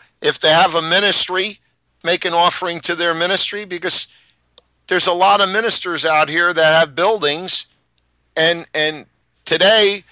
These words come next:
most of the people are running to mega churches, and the little ministries that are in the trenches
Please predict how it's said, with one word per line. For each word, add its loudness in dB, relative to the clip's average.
most 0
of -4
the -4
people -4
are 0
running 0
to -6
mega 2
churches, -2
and -2
the 2
little 2
ministries -2
that 2
are 0
in -4
the -8
trenches -2